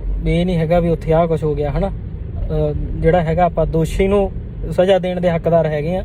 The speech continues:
ਇਸ ਕਰਕੇ ਜਗਰਾਉਂ ਤੇ ਰਾਏਕੋਟ, ਲੁਧਿਆਣੇ ਜਾਂ ਕਿੰਨੇ ਵੀ ਇੱਧਰਲੇ ਏਰੀਏ ਦੀ ਸੰਗਤ ਹੈ,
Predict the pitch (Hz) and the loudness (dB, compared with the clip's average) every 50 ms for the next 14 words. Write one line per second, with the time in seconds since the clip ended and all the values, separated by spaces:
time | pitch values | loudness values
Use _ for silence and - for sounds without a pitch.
0 | - - - - - - - - - - - - - - - - - - 196 190 | -6 -10 -12 -12 -12 -10 -10 -10 -10 -10 -10 -10 -10 -10 -10 -4 0 2 2 4
1 | - 214 202 196 - 220 202 180 175 175 165 165 170 175 185 190 175 196 190 180 | 4 4 2 2 2 0 0 0 2 2 4 4 4 2 2 0 0 0 2 2
2 | 175 175 165 - 180 175 180 180 180 170 190 190 180 170 170 165 170 170 170 - | 2 2 0 -2 -2 -4 -2 -2 -2 0 0 0 0 0 -2 -2 -2 -4 -4 -4
3 | 180 185 196 202 196 202 196 180 180 165 180 190 196 196 185 175 165 160 170 170 | -4 -4 -2 -2 -2 0 0 0 0 0 -2 0 0 0 0 -2 -2 -2 -4 -4
4 | 170 160 160 160 160 160 160 - 165 147 165 165 165 160 147 | -4 -4 -2 -2 -2 -2 0 0 0 0 2 2 2 2 0